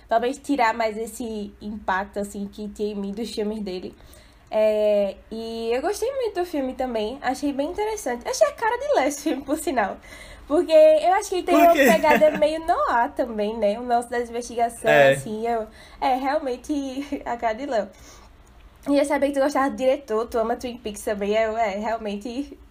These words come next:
Speaker 1: é um bom filme, assim, pra começar
Speaker 2: <laughs>
Speaker 1: ele aqui no Vice. Gostei, gostei.
Speaker 2: Justamente, é, eu pensei justamente nisso, de ser um filme legal pra uma entrada desses de David Lynch, né? Porque ele é um filme mais normal, se você for parar pra pensar.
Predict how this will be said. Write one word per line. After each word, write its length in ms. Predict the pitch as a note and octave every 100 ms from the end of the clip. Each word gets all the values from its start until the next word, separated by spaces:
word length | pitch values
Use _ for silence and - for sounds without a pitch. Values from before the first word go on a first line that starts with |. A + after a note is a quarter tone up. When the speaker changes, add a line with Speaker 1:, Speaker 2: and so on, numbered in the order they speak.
| - - -
Speaker 1:
é 140 | - A#3
um 60 |
bom 180 | A#3+ B3
filme, 200 | C#4+ A3+
assim, 120 | A#3+
pra 160 | G#3 G#3+
começar 540 | - - A#3 - G#3+
Speaker 2:
<laughs> 20 | G#3
Speaker 1:
ele 140 | G#3
aqui 240 | A3 G3+
no 120 | A3 B3
Vice. 440 | A3 G#3 - G3+ - - - - - - - A#3+
Gostei, 340 | B3 D4 G#3
gostei. 320 | G3+ A3+ - - -
Speaker 2:
Justamente, 800 | F3+ G#3+ A3 D#4+ A3+ D#3 D3 D3+ D3 -
é, 240 | D#3+ D3+
eu 60 | F#3
pensei 340 | A#3 A3+ G#3+
justamente 400 | G3+ C#4+ B3+ A#3
nisso, 220 | B3+ -
de 100 | E3+
ser 100 | F3+
um 120 | F#3 G3
filme 760 | F#3 E3+ F#3 F#3+ F#3 E3 C3+ - - _ -
legal 280 | D3+ D#3 D3+
pra 140 | F3
uma 120 | E3+
entrada 560 | G#3+ E3 C#3+ D3 F#3 A3 - _ _ D#3
desses 300 | D#3+ - E3
de 80 |
David 280 | D#3+ E3+ G3+
Lynch, 240 | G#3+ D3 C#3+
né? 60 |
Porque 220 | C3+ -
ele 100 | A#3
é 60 | A#3
um 80 | F4
filme 200 | C#4+ B3+
mais 200 | A#3 A3+
normal, 420 | A#3 A3+ D#3 A#2+
se 80 | -
você 220 | C3 C#3+
for 360 | C3+ D3 C#3 C3 - _ _ _
parar 200 | - C#3
pra 100 | C3+
pensar. 580 | C#3 D3+ D3 C3+ A2+ A2+